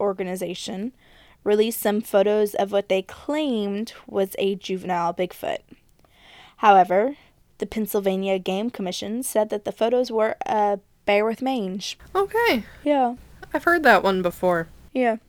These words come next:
Speaker 1: Both Bigfoot believers and non-believers agree that most of the reported sightings are actually misidentifications and hoaxes.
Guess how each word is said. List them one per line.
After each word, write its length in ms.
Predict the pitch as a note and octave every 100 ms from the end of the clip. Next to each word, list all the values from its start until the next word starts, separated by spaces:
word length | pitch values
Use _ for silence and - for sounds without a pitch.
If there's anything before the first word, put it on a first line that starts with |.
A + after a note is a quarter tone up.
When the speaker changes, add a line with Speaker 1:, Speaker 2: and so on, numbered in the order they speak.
| -
Speaker 1:
Both 320 | B3 B3+ - -
Bigfoot 420 | A#3 - A#3 A3 -
believers 520 | G#3+ G3 G#3+ A#3+ -
and 240 | G3 A#3+ A3+
non-believers 880 | G3+ A#3 G#3+ F3+ F3+ F#3+ G3 - -
agree 440 | F#3+ G3+ G3+ G3+ G3+
that 520 | G3+ F#3+ F#3+ F#3 - _ _ _ _ _ _ _ _
most 440 | G#3+ G3 G#3 - G#3
of 100 | G#3+
the 100 | G3+
reported 500 | F#3+ - G#3 G3 -
sightings 720 | F#3 F3+ G3 G#3+ A#3 - - _ _ _ -
are 360 | G#3 G#3+ G3 -
actually 1080 | F3+ G3 - G#3+ F#3+ F#3+ F#3 F3 F3 F3 - _ -
misidentifications 1700 | G3+ G3 F#3+ - F#3 F#3+ F3+ F3 - - - F3 - G1+ - - - -
and 180 | G3 F3+
hoaxes. 840 | F3 - - - - - - -